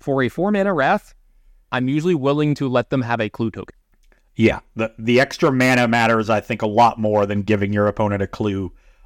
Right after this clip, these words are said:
Speaker 2: uh, you know, these days. Back in, you know, t-, two thousand four, that, that might not have been true.
Speaker 1: Uh-huh.
Speaker 2: Um,
Speaker 1: Yeah.
Speaker 2: or ma-, maybe more like two thousand ten. Um, two thousand four, the creatures just weren't good enough. So, uh,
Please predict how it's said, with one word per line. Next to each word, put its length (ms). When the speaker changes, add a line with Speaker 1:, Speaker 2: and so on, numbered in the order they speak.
Speaker 2:
uh, 440
you 120
know, 100
these 260
days. 300
Back 300
in, 160
you 180
know, 320
t-, 80
two 140
thousand 380
four, 720
that, 300
that 240
might 160
not 180
have 120
been 160
true. 400
Speaker 1:
Uh-huh. 420
Speaker 2:
Um, 220
Speaker 1:
Yeah. 180
Speaker 2:
or 640
ma-, 160
maybe 260
more 200
like 180
two 100
thousand 360
ten. 420
Um, 540
two 40
thousand 220
four, 220
the 60
creatures 360
just 160
weren't 180
good 120
enough. 320
So, 300
uh, 440